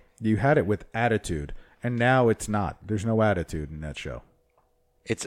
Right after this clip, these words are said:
Speaker 2: it's all stunts. It's all gimmick. Like, like, Elias, you have a perfect gimmick. Walk
Speaker 1: Great
Speaker 2: with Elias.
Speaker 1: gimmick. Great gimmick.
Speaker 2: He's turning into what the Honky Tonk Man was at the end of his career.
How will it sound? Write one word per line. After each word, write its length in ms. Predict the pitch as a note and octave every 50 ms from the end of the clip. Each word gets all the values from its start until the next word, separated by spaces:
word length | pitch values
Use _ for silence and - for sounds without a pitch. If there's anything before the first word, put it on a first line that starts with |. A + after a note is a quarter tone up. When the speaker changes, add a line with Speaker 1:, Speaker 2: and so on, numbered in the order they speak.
| - -
Speaker 2:
it's 120 | A2+ -
all 140 | B2 A2+ B2+
stunts. 720 | - - - - - - - F#2 G2 A2 B2 B2+ - -
It's 180 | - F#2 - -
all 140 | G2 F#2+ G2
gimmick. 680 | F#2 E2+ E2 - B2 B2 G2 - - - - - _ _ _ _ _ _ _ _ _ _ _ _ _ _ _ -
Like, 280 | - E2+ E2 - - _ _ _ _ _ _ _ _ _ _ _ _ _ _ _ _ _ _ _ _ _ -
like, 280 | B2 A2+ - - - - - - - - _ _ _ _ -
Elias, 600 | B2 C3+ D3+ D#3 C3+ E2+ D2+ - - - - - _ _ _ _ - -
you 140 | F3 F#3+ G3
have 100 | F3+ C#3
a 80 | B2
perfect 440 | - - - F#3+ F#3+ - F#3 D#3+ -
gimmick. 220 | - C#3 G2 E2+ E2+ F2 F2
Walk 180 | G2+ A2+ A#2+
Speaker 1:
Great 120 | - - C3+
Speaker 2:
with 80 | C3+
Elias. 480 | B2 A#2+ A#2 A2+ G2+ E2 D#2+ - - -
Speaker 1:
gimmick. 100 | - - _ _ _ _ _ _ _ _ _ _ _ _ _ _ _
Great 300 | - A#2 G#2+ A2+ A2+ -
gimmick. 360 | - F#2 F2 D#2+ D#2+ D#2 - - - _ _ _ _ _ _ _ - -
Speaker 2:
He's 220 | - D#3 G3 G3 -
turning 340 | - F#3 F#3+ F#3+ F3 F3 F3+
into 160 | E3+ - F3
what 120 | E3+ E3
the 60 | - D3
Honky 360 | C#3+ D#3+ E3 E3+ D#3+ E3 C#3+
Tonk 220 | C#3+ A2 F#2+ F#2
Man 220 | F#2 G2 F2+ F2+ F2+
was 160 | F2+ F2+ F#2
at 100 | G2 F#2+
the 120 | - C3 A2+
end 160 | A2+ A2 A#2+
of 80 | A2
his 120 | A2+ G#2 -
career. 440 | - - G#2 G#2 G#2+ F2+ F2+ F2